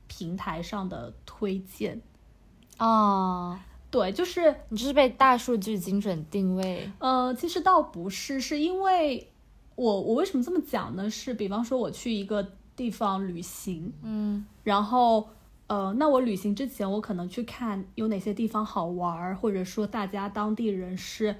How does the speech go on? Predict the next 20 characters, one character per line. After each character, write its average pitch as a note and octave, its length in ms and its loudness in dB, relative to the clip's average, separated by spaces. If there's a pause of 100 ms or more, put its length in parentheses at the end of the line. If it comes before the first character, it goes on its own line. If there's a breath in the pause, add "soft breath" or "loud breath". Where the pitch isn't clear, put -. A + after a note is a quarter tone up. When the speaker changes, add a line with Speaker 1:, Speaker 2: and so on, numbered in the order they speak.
(440 loud breath)
Speaker 1:
呃， F3+ 220 -2
去 G#3 200 -2
哪 F#3+ 180 0
里 F#3 80 0
吃 A#3 260 -4
东 A#3 240 0
西 B3 200 -2
的 F3+ 100 0
啊， F3+ 240 0
或 G#3 160 -2
者 F3 160 -4
说， G#3 340 -4 (460 soft breath)
呃， F3 320 0
有 G3+ 100 2
什 A3 160 0
么 G3 80 0
有 G3 200 -2
意 B3+ 240 0
思 - 340 -6
的 D3 220 -8